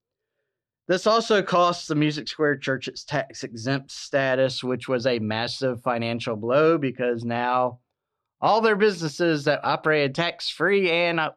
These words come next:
with free labor suddenly had to start paying workers and taxes. Tony handled this as any mature, intelligent man of leadership would. He went into hiding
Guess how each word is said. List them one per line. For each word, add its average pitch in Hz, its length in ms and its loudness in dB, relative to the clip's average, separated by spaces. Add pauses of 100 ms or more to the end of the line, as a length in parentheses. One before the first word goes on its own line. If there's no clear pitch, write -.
with 127 320 -4
free 127 160 -2
labor 185 540 0 (400)
suddenly 233 320 2
had 165 80 4
to 139 80 -4
start 135 280 -2
paying 165 300 0
workers 147 640 0
and 127 420 -2
taxes. - 680 -12 (1400)
Tony 294 340 4
handled 254 440 2
this 202 340 2
as 156 200 0
any 185 320 2
mature, 156 1120 2 (480)
intelligent 147 800 0
man 139 320 0
of 127 160 0
leadership 127 560 -2
would. 135 320 0 (800)
He 151 340 2
went 170 200 2
into 165 220 0
hiding 139 760 0